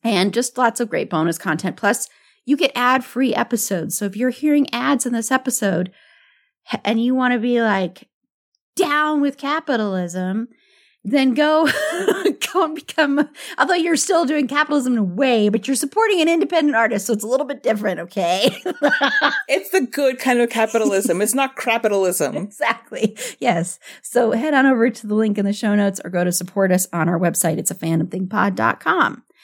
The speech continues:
Speaker 1: And the biggest way you can support us and all of the podcasts on the panel today and indie, any indie podcast out there that you love is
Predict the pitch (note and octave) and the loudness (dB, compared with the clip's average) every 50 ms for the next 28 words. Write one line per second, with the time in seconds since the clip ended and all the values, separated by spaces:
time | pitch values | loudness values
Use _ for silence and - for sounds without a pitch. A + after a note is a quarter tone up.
0 | - - - - _ - - A#3 B3 B3 B3 B3+ B3+ A#3 - - - G#3 A3+ G#3+ | -20 -20 -20 -20 _ -6 0 2 4 4 4 4 2 0 -2 -2 -2 -2 -2 0
1 | F#3+ B3+ C4 A3+ B3+ B3+ - - A#3+ G#3+ G#3+ G#3+ G#3+ - G3 G3 - - G3+ F#3+ | 0 0 2 2 2 0 0 0 0 0 0 0 -4 -4 -6 -6 -6 -6 -8 -8
2 | - - G#3 G3+ G3 - - - - G#3 G#3+ G3+ G#3+ - - - - _ - G#3 | -6 -2 0 0 0 -2 -4 -4 0 0 2 2 0 -2 -6 -8 -6 _ 0 0
3 | G#3 G#3 - - - G3 G#3+ A3+ A#3 A#3 A#3 A#3 - - A3 F#3+ G3+ F#3+ F#3+ G#3+ | 0 0 -2 -4 -2 0 2 2 4 2 2 0 0 -2 -2 -2 -4 -6 -4 -2
4 | G3 F#3 F#3 F#3 - G3+ F3 F#3 - - F3 E3 E3 E3+ E3+ - G#3 F3 F3 F3 | 0 0 0 0 -2 -2 -2 -2 -2 -2 -2 -2 -2 -4 -4 -2 -2 0 0 0
5 | F3 E3+ G#3 G3 G#3+ G#3 G#3+ G#3 G#3+ - - C4 A#3+ C4 - - _ _ - - | 0 -2 -2 0 2 2 2 2 0 0 0 2 2 2 0 -4 _ _ -2 0
6 | A3+ B3+ B3+ A#3+ - - G3+ G#3+ G3 F#3+ F#3+ F#3+ - D#3 E3+ F#3 - - F3+ F3 | 2 2 2 0 0 0 0 0 2 0 -2 -4 -2 -2 -2 -2 -2 -4 -4 -4
7 | F3+ - F#3 - E3 - E3+ E3 - - - - - - - E3 F3+ F#3+ G#3+ G#3+ | -2 -2 -4 -4 -4 -4 -2 -2 -2 -2 -4 -6 -8 -8 -6 -2 0 2 2 2
8 | G#3 G3+ - _ _ - - - - - _ _ - - C4+ C#4 C#4 C4 A#3 - | 2 0 -2 _ _ -20 -20 -20 -20 -20 _ _ -2 0 2 2 4 2 0 -2